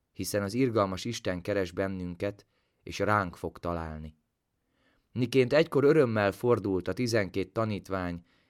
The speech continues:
és szolgáltak az Úr nevében, úgy induljunk mi is, és hirdessük, közeledik a megváltó. Urunk Jézus Krisztus,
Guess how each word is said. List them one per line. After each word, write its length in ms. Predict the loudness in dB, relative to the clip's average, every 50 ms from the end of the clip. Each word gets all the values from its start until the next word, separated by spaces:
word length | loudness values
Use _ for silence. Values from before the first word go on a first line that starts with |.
| _
és 160 | -8 -8 -6 -4
szolgáltak 800 | 0 4 4 6 6 4 4 2 0 0 -2 -4 -6 -6 -6 -8
az 140 | -8 -6
Úr 200 | -4 -2 -2 -2
nevében, 720 | -2 -2 -2 0 0 0 0 0 -2 -4 -4 -4 -6 -10 -16 _ _ _ _ _ _ _ _ _ _ _ _
úgy 260 | 8 10 10 10 10
induljunk 600 | 10 8 8 8 10 10 10 10 10 8 6 4
mi 240 | 2 4 6 6 6
is, 280 | 4 2 0 -4 -10 -4 2
és 260 | 4 6 6 6 6
hirdessük, 760 | 6 8 8 8 8 6 4 4 0 -2 -2 -4 -4 -6 -12 _ _ _ _ _ _ _ _
közeledik 640 | 2 2 4 4 4 2 0 -2 -4 -6 -8 -6
a 60 | -6 -6
megváltó. 800 | -6 -8 -8 -8 -10 -10 -10 -10 -12 -10 -8 -8 -8 -8 -10 _ _ _ _ _ _ _ _ _ _ _ _ _ _ _ _ _ _ _ _ _ _ _ _ _ _ _ _ _ _ _ _ _ _ _ _ _ _ _ _ _ _ _ _ _ _ _ _ _ _ _
Urunk 300 | 4 6 6 6 4 4
Jézus 320 | 4 4 4 4 0 -2
Krisztus, 580 | -2 -4 -4 -4 -4 -8 -10 -10 -10 -14 -20 _